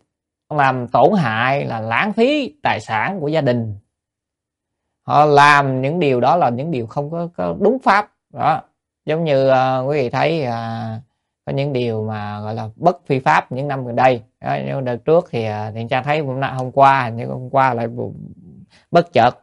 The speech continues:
cũng, ờ, quen tay kích vào trong, à, trong mạng thấy, à, là gì, cái vị, vị, à, gì đó, ờ, bí thư cái gì ở tỉnh, ở gì Cô Tô đó, huyện đảo của,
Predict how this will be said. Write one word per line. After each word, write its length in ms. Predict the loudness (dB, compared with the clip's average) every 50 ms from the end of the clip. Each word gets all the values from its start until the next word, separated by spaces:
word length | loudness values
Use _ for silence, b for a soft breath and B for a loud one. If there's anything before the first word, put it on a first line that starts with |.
| _
cũng, 260 | -6 -4 -4 -4 -6 -8 b b b b b b
ờ, 320 | -6 -4 -2 -2 -2 0 2
quen 240 | 4 4 4 4 4
tay 340 | 4 4 4 4 2 2 -2 -8 _ _ 0
kích 200 | 0 0 -2 _ -6
vào 380 | -4 -4 -2 -4 -4 -6 -8 -10 -10 -8
trong, 160 | -6 -4 -4 -2
à, 760 | -2 -2 -2 -2 -2 -2 -2 -2 -4 -4 -6 -8 -10 -12 -12 -14 _ _ _ _ _ _ _ _
trong 160 | -8 -6 -4
mạng 300 | -4 -4 -4 -4 -6 -4 -2
thấy, 320 | 0 0 0 0 0 0
à, 140 | -2 -2 -2
là 400 | -4 -4 -4 -4 -4 -4 -4 -6 -8 -8 -6
gì, 280 | -6 -6 -6 -8 -10 -14 _ _ _ _ _ -8
cái 160 | -6 -4 -4
vị, 200 | -4 -4 -6 -8 -8 -12 -18 _ _
vị, 520 | -8 -6 -4 -2 -2 -2 -2 -4 -4 -4
à, 160 | -4 -4 -6 -6
gì 200 | -6 -6 -4 -4
đó, 160 | -4 -4 -6 -8 -12 _ _ _ _ _ _
ờ, 360 | -2 2 4 4 4 4 4
bí 240 | 2 2 2 4 4
thư 460 | 4 6 6 8 8 8 6 4 2 0
cái 100 | 0 0
gì 160 | 0 0 0
ở 160 | 0 0 0
tỉnh, 200 | 0 -2 -6 -6 -6
ở 120 | -6 -4
gì 180 | -4 -4 -4 0
Cô 200 | 4 6 6 6
Tô 360 | 8 10 10 12 12 12 10
đó, 120 | 8 6 4
huyện 360 | 2 0 -2 -2 -2 -2 -2
đảo 260 | -2 -2 0 -2 -2
của, 140 | -2 -2